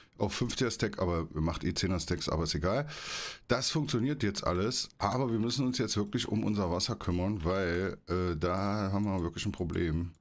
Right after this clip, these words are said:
Äh, wir machen zu wenig Wasser. Also wir müssen die Wasserautomation auf jeden Fall irgendwie in Gange bringen. Äh, er macht hier auf jeden Fall noch was, sagt Processing, ja.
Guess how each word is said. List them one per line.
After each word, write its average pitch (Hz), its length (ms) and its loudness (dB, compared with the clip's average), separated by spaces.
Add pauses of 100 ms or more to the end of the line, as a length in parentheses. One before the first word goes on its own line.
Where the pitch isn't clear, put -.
(540)
Äh, 87 380 0
wir 90 160 2
machen 101 220 0
zu 113 120 0
wenig 110 240 0
Wasser. 78 200 0
Also 95 180 2
wir 117 80 2
müssen 135 180 2
die 135 120 0
Wasserautomation 120 800 0
auf 101 200 -2
jeden 104 400 0
Fall 107 220 2
irgendwie 107 340 0
in 104 80 2
Gange 95 220 2
bringen. 90 340 0 (720)
Äh, 95 160 0
er 104 160 2
macht 107 280 -2
hier 143 120 0
auf - 140 -2
jeden 120 160 0
Fall 131 180 0
noch 131 180 -2
was, 127 220 -2
sagt 98 220 -2
Processing, 76 560 0
ja. 69 200 0